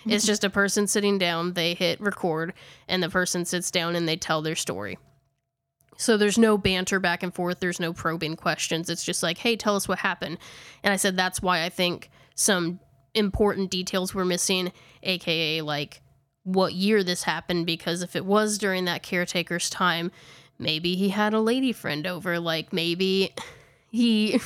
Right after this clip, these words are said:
Speaker 1: <laughs> walks around in a nightgown at night in a wig, and, like, who's, who are we to
Speaker 2: <laughs>
Speaker 1: judge what he does at night with his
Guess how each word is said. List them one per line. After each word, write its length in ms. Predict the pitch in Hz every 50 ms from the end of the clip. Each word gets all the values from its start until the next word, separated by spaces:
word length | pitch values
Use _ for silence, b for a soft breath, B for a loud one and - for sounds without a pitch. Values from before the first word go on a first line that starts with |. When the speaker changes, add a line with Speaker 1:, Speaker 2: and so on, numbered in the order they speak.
| - -
Speaker 1:
<laughs> 140 | 262 - -
walks 420 | 208 202 202 196 202 254 - -
around 180 | 233 226 220 226
in 100 | 214 208
a 80 | 202
nightgown 380 | 202 208 214 220 214 208 202 202
at 60 | 190 185
night 200 | 202 208 208 202
in 100 | 196 190
a 60 | 190
wig, 280 | 196 233 226 202 185 185
and, 120 | 175 175
like, 220 | 170 175 170 -
who's, 300 | - - 233 226 214 -
who 320 | 262 240 - - 285 285 269
are 80 | 233 226
we 160 | 214 220 214 196
to 180 | - 254 208
Speaker 2:
<laughs> 100 | 180 -
Speaker 1:
judge 240 | 175 165 175 - -
what 160 | 190 180 185
he 100 | - 214
does 240 | 190 190 156 143 175
at 140 | 156 160 -
night 240 | 185 170 156 - -
with 160 | 190 185 -
his 280 | - 196 185 202 -